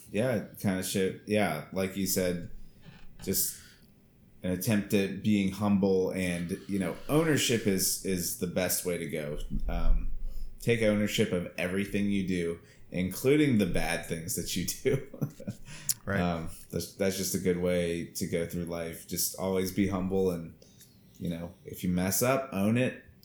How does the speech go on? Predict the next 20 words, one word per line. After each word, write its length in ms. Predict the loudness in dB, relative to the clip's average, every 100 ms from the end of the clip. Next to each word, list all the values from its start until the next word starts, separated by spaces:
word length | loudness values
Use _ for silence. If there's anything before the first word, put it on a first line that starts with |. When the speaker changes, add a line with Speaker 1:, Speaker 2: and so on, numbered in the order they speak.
| -14 -14
Speaker 1:
Apologies 1000 | -12 -6 -2 -2 -2 -4 -4 -4 -6 -10 -14
work 320 | -8 -8 -8
great, 300 | -10 -10 -10 -14 -20 -18 -18 -10
<laughs> 20 | -6 -6 -6
Speaker 2:
Yeah. 100 | -8 -8 -20 -20 -8
Speaker 1:
especially 540 | -2 4 4 4 2 4
when 160 | 4
they're 160 | 4 4
sincere. 760 | 4 4 4 0 -2 -2 -6 -12 -20 -20 -16 -8
Speaker 2:
Yeah. 160 | -6 -6 -14 -20 -14
Speaker 1:
Um, 260 | -8 -8 -10 -16 -20 -20 -20 -20 -20 -20 -20 -20 -20 -20 -16 -2
Speaker 2:
Cool. 200 | 2 6
Well, 160 | 8 8
what 100 | 8
do 60 |
you 80 | 8
have 160 | 6 4
for 80 |
your 100 | 2
quote? 320 | 4 4 2